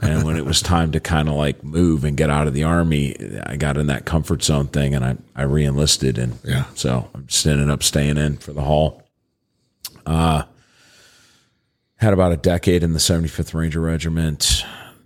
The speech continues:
Speaker 1: Uh, started doing a lot of science and technology R and D stuff after that. I was kind of a,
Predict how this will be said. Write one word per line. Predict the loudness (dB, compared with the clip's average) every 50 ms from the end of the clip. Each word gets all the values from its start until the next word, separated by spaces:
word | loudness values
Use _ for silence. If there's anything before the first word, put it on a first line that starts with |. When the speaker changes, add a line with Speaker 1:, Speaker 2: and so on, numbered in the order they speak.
| -14 -10
Speaker 1:
Uh, | -8 -6 -6 -6 -8 -4
started | -4 0 2 2 2 2 2 0
doing | 0 0 0 2
a | 2
lot | 2 2 2 0
of | 0 0
science | 0 2 2 2 2 0 0 -2
and | 0 0
technology | -2 -2 0 0 0 0 0 0 0 0 -2 -4 -2
R | -2 -2 0 0
and | 0 -2
D | 0 -2 0 0
stuff | 0 2 2 2 0 2 0 0
after | 0 0 -2 -2 -4 -2
that. | 0 2 2 2 2 0 -2 -4
I | -4
was | -4 -4 -4 -2
kind | -2 0 0 0
of | 0 -2
a, | -2 -4